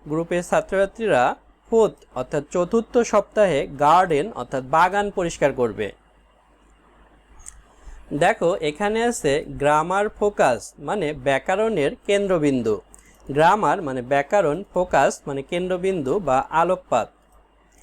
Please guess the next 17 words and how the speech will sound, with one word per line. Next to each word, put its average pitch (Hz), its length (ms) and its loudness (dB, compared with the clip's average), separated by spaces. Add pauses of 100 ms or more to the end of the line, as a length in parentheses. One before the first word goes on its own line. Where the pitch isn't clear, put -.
(480)
We 214 100 4 (340)
use 185 220 2 (220)
capital 226 560 2 (120)
letter, 156 400 2 (500)
আমরা 190 320 2 (180)
বড় 151 220 6
হাতের 214 380 2
অক্ষর 170 560 0
ব্যবহার 160 480 2
করি। 185 340 0 (460)
For 185 160 4 (160)
the 214 80 4 (140)
first 196 360 2 (220)
letter, 170 460 2 (420)
প্রথম 196 360 0 (220)
বর্ণে। 185 460 0 (1000)
In 196 220 0